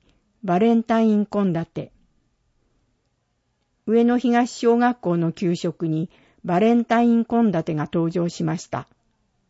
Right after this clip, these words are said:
メニューは、スタミナチャーハン、ツナと水菜のサラダ、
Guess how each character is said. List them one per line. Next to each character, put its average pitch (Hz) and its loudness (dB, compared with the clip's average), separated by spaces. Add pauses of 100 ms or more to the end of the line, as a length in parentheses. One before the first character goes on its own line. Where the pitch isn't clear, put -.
(440)
メ 233 2
ニ 226 6
ュ - 4
ー - 2
は、 151 -2 (320)
ス - -20
タ 233 0
ミ 240 4
ナ 240 2
チ 226 -2
ャ 202 2
ー 180 -2
ハ 170 -8
ン、 185 -12 (680)
ツ - -4
ナ 220 2
と 165 -4
水 190 0
菜 220 2
の 208 0
サ 190 -4
ラ 156 -2
ダ、 - -10